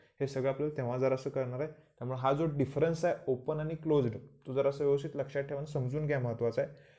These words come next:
आणि जो पुढचा फायलम आपण आज बघणार आहे, त्या फायलमचं नाव आहे फायलम mollusca. आता हे mollusca जे आहे,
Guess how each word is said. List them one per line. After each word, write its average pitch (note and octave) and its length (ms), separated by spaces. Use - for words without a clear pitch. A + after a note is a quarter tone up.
आणि C3 120
जो D#3 100
पुढचा D3+ 340
फायलम E3+ 280
आपण D#3+ 220
आज C#3 160
बघणार B2 320
आहे, D3 100
त्या - 80
फायलमचं C#3 480
नाव C3+ 140
आहे D3 160
फायलम B2+ 340
mollusca. A#2+ 460
आता C#3 160
हे E3+ 80
mollusca E3+ 480
जे F3 140
आहे, C#3 260